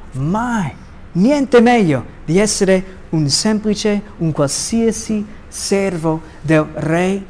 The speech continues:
dei Re." Meraviglioso, bisogna soltanto vedere, questa è una identificazione che vale, che cambia il mondo. E basta pensare delle tue relazioni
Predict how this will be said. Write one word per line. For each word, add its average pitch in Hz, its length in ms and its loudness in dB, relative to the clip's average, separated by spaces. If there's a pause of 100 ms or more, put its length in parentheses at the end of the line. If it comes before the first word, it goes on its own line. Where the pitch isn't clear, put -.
(180)
dei 156 300 2
Re." 143 380 -4 (1200)
Meraviglioso, 147 760 0 (100)
bisogna 147 380 0
soltanto 165 420 2
vedere, 147 520 6 (340)
questa 170 400 0
è 139 140 0
una 151 360 0 (300)
identificazione 165 1160 0
che 143 160 -4
vale, 117 520 -4 (420)
che 143 240 -4
cambia 185 600 4 (280)
il 175 100 2
mondo. 160 640 2 (200)
E 160 120 0
basta 214 320 4
pensare 196 420 6
delle 165 240 8
tue 185 360 6
relazioni 165 840 2